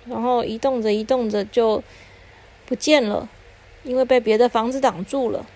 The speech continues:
或者是被山挡住了，或者是被云挡住了。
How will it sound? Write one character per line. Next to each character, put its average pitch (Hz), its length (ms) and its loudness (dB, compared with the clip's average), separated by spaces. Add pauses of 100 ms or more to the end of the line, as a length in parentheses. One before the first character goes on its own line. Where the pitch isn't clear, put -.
(380)
或 349 80 4
者 226 140 2
是 285 180 0
被 269 160 6
山 294 320 0
挡 208 240 0
住 233 220 -2
了， - 280 -4
或 240 120 -4
者 226 100 -2
是 247 80 -4
被 254 160 4
云 220 260 -4
挡 226 280 -2
住 233 200 -4
了。 - 140 -4